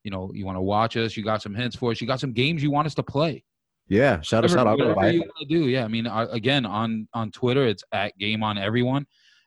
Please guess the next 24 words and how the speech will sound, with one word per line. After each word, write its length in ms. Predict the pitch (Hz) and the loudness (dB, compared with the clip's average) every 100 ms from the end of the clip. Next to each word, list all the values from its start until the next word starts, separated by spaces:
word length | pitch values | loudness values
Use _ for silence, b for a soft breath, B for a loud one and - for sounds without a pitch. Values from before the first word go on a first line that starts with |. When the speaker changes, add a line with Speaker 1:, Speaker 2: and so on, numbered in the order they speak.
| _ | _
Speaker 1:
On 160 | - 104 | -6 -4
Instagram, 540 | 104 110 120 117 131 107 | -4 -6 -4 -2 0 -2
it's 120 | 95 - | -6 -4
at 200 | 104 98 | -4 -4
Game 240 | 92 107 107 | -4 -4 -4
On 200 | 110 110 | -6 -8
Sports 360 | - 113 110 | -8 -4 -4
Podcast. 640 | - 104 110 - 123 127 - _ _ _ _ | -2 -2 0 0 -2 -2 -6 _ _ _ _
Uh, 20 | 101 92 92 | -4 -2 -2
our 120 | 98 101 | -2 -2
YouTube, 500 | 98 107 - 120 113 - _ 101 | 0 -2 0 -2 -2 -8 _ -4
as 220 | 107 92 | -4 -2
usual, 540 | 110 104 120 127 123 - _ _ - | -4 -2 -2 -2 -4 -10 _ _ -6
Game 260 | 104 107 | -4 -2
On, 200 | 104 117 | -2 -4
a 40 | 104 | -4
sports 300 | - 107 - | -4 -4 -2
podcast 480 | 110 104 - 107 - | -2 -2 0 -2 -2
for 140 | 101 | -2
everyone. 480 | 104 110 120 127 139 b b b _ | 0 0 0 0 -4 b b b _
And, 400 | 101 98 92 90 - | -8 -6 -6 -10 -14
you 100 | 113 | -8
know, 360 | 98 95 92 92 - | -6 -6 -6 -10 -10
Danny, 460 | 110 107 120 123 | -4 -2 -2 -4